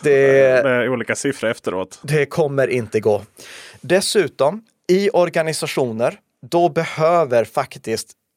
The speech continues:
Speaker 1: ofta kollegor dela lösenord med varandra. Eh, då, det kanske är en bildbank eller någonting som de ska logga in i. Då behöver de kunna dela lösenord på ett säkert sätt. Och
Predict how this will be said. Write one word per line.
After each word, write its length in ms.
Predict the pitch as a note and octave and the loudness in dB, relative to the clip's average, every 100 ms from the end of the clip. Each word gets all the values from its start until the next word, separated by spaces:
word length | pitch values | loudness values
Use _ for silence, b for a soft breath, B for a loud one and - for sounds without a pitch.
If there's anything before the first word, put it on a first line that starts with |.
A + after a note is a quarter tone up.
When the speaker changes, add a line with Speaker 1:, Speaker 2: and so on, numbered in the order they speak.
| _ _ | _ _
Speaker 1:
ofta 540 | D#3+ C#3 - - A#2+ D#3 _ _ _ _ _ _ - | -2 -2 -8 -6 -6 -6 _ _ _ _ _ _ -10
kollegor 600 | - C#3+ C#3 A#2 C3 B2+ | -4 0 2 2 0 0
dela 400 | A#2 D3+ A#2 B2+ | 0 0 0 0
lösenord 480 | B2+ A2+ A#2+ A#2 | 0 -2 -4 -6
med 180 | A#2 A#2 | -4 -2
varandra. 460 | A#2 A2+ G#2 A2 D#3+ - | -2 -2 -2 -2 -4 -4
Eh, 140 | B2 A#2+ _ | -6 -6 _
då, 220 | - C3+ | -4 -2
det 140 | A#2+ C3 | -2 -4
kanske 280 | C#3 B2 | -4 -2
är 20 | C3 | -4
en 100 | A#2+ B | -4 B
bildbank 760 | C3 A#2 D#3 C3+ - B2+ C#3+ C#3 | -10 -6 -4 -4 -4 -4 -2 -2
eller 160 | B2+ | 0
någonting 360 | B2 A#2+ - A#2+ | -2 -4 -6 -8
som 240 | A#2 A#2 | -8 -6
de 140 | B2 A#2 | -6 -4
ska 160 | - | -4
logga 260 | A#2+ A#2 C3 | -2 -2 -2
in 200 | A#2+ G#2 | -4 -6
i. 120 | C#3 B B | -8 B B
Då 100 | - | -4
behöver 520 | B2+ - D#3+ C3 A2+ | -2 -2 0 0 0
de 140 | C3 D3 | -2 -4
kunna 220 | C#3 B2 | -2 -2
dela 360 | A2+ C#3 A#2 A2+ | 0 2 2 0
lösenord 520 | B2 A#2 - A2+ G#2+ | 0 -2 -4 -8 -4
på 100 | A#2+ | -4
ett 80 | - | -2
säkert 460 | - A2 - A2+ | -4 -4 -6 -8
sätt. 340 | - C3 - - B B | -6 -8 -10 -20 B B
Och 220 | B C#3 | B -4